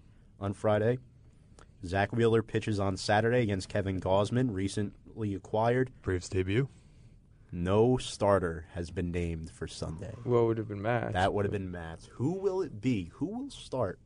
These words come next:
Speaker 1: on
Speaker 2: <laughs>
Speaker 1: Sunday?
Speaker 2: They'll probably, uh,
Speaker 1: Oswalt?
Speaker 2: Yeah, <laughs> well, I was gonna say they'll probably start Jacob Rehm and then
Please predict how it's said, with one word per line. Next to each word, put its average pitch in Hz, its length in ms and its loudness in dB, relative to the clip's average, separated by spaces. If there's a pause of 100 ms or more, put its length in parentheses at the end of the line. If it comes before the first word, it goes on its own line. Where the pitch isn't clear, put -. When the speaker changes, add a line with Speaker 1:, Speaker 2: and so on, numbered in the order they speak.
(120)
Speaker 1:
on 87 180 -6
Speaker 2:
<laughs> - 0 -
Speaker 1:
Sunday? 110 420 -2
Speaker 2:
They'll 123 160 0
probably, 101 460 2
uh, 87 200 0
Speaker 1:
Oswalt? 113 460 4 (360)
Speaker 2:
Yeah, 98 180 2
<laughs> - 140 2
well, 147 100 6
I 107 40 4
was 107 100 2
gonna 117 80 2
say 117 100 4
they'll 107 100 4
probably 110 200 4
start 95 200 0
Jacob 90 340 0
Rehm 85 340 -4
and 85 80 -4
then 85 260 -6